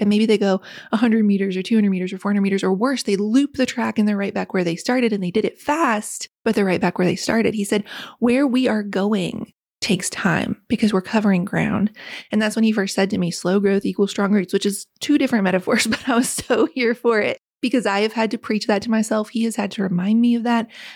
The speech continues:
I'm now starting over in a brand new industry, trying, you know, bottom of the mountain, climbing again. And I'm right back in that phase where there are people who look at me and they look right over me, or they look right through me. And I bet a lot of people listening right now who have a dream of building something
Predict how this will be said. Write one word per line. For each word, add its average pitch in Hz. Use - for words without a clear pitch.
I'm 214
now 202
starting 202
over 202
in 180
a 165
brand 196
new 254
industry, 247
trying, 190
you 208
know, 185
bottom 175
of 220
the 233
mountain, 240
climbing 185
again. 240
And 208
I'm 185
right 185
back 269
in 254
that 220
phase 226
where 196
there 226
are 214
people 277
who 226
look 226
at 269
me 339
and 226
they 220
look 202
right 180
over -
me, -
or -
they 202
look 196
right -
through 180
me. 180
And 185
I -
bet 254
a 214
lot 196
of 208
people 202
listening 180
right 175
now 185
who 196
have 190
a 190
dream 254
of 226
building 196
something 185